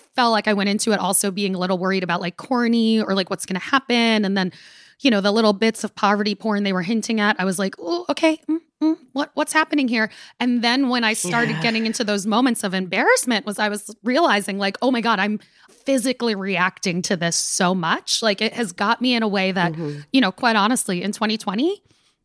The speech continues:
Speaker 1: like, a lot of people, I'm watching a lot of stuff I'm familiar with. And this felt like one of the first things where I genuinely was able to just be so lost in this person's story 'cause it felt so real.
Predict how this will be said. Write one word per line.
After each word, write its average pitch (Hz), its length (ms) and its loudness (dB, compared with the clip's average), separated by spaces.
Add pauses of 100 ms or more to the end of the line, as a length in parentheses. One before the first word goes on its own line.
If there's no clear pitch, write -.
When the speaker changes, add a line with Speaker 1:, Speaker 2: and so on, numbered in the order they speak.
Speaker 1:
like, 233 160 0
a 233 60 0
lot 269 160 4
of 392 80 2
people, 247 240 -2
I'm 220 140 4
watching 220 300 2
a 226 60 0
lot 220 120 4
of 226 60 -6
stuff - 220 -2
I'm 226 160 2
familiar 220 520 2
with. - 440 -14
And 208 140 -2
this 214 180 -4
felt 226 220 2
like 202 180 0
one 196 180 2
of 196 120 0
the 185 100 0
first - 560 0 (380)
things 202 360 0
where 185 120 0
I 175 100 0
genuinely 180 800 0
was 175 140 0
able 170 240 0
to 180 140 -8
just 180 200 -4
be 202 120 -2
so 202 280 0
lost 180 540 0
in 175 140 -2
this 175 120 -2
person's 175 440 -2
story 180 380 2
'cause - 180 -4
it - 100 -8
felt - 260 -6
so - 300 -2
real. 208 400 2